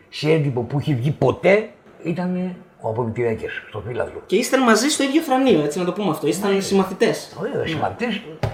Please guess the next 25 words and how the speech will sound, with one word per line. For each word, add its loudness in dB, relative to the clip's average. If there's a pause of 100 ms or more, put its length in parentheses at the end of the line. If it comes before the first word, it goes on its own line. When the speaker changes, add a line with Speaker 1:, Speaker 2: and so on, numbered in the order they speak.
(220)
Speaker 1:
Ε, -2
στα 0
Μετάλλα 10
με 2
γε-, -2
γεννημένοι 2
και -6
οι -4
δύο. -4 (500)
Speaker 2:
Φίλοι, 6
Speaker 1:
Μεγαλύτεροι 8
μαζί, -4
φίλοι. -2
Speaker 2:
κολλητοί. 0 (280)
Speaker 1:
Ναι, -2
μαζί 0
μπιλιάρδο, 2
μαζί 0
ποδοσφαιράκι, 0 (360)
μαζί 0
γήπεδα, 0
Speaker 2:
Ναι. -6 (100)
Speaker 1:
μαζί 0
πετράλωνα 2
την -10